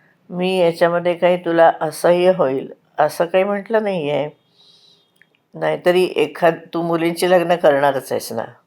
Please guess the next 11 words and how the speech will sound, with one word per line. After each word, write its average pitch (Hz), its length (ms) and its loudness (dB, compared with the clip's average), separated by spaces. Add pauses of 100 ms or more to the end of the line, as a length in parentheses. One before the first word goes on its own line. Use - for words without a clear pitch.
(640)
मग 160 100 -4
एखादी 165 440 0
कन्या 165 380 0
जर 160 160 0
तू 160 200 -6
मला 151 300 2
दिलीस 117 560 -8 (600)
तर 165 360 2 (680)
काय 214 180 2
हरकत 156 420 -2
आहे? 127 440 -4